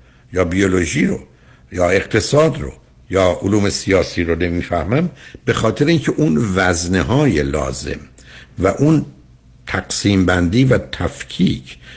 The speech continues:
و تشخیصی رو که باید داشته باشم ندارم و بنابراین درست مانند کسی است که وقتی به کسی میرسه میگه چاق شدی یا لاغر شدی،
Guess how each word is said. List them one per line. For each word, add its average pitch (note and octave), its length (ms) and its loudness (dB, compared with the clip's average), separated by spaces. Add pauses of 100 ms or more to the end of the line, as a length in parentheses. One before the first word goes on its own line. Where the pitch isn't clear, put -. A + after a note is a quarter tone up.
(160)
و F#2+ 80 2
تشخیصی - 840 0
رو G#2 80 4
که F2+ 160 -2
باید D#2 240 2 (340)
داشته F#2+ 360 0
باشم A#2 560 2
ندارم D#2+ 460 0 (360)
و A#2 80 4
بنابراین A2 420 4
درست G2+ 300 0
مانند F2+ 360 0
کسی C#3+ 400 -2
است C3 180 -4 (640)
که F#2+ 120 -2
وقتی F#2 280 0
به E2+ 140 -2
کسی F#2+ 300 -4
میرسه F#2 420 0
میگه F#2 220 0
چاق F#2 300 -2
شدی F#2 240 -4
یا F2+ 120 2
لاغر E2+ 380 0
شدی، B2+ 340 0